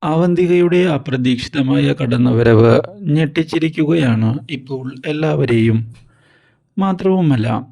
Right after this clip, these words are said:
ആദ്യമൊക്കെ അവന്തികയെ കാണുന്ന ആദർശ് അവന്തികയോട് കാര്യങ്ങൾ ചോദിക്കുന്നു.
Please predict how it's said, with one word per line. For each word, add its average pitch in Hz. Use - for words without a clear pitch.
ആദ്യമൊക്കെ 170
അവന്തികയെ 147
കാണുന്ന 120
ആദർശ് 110
അവന്തികയോട് 170
കാര്യങ്ങൾ 117
ചോദിക്കുന്നു. 113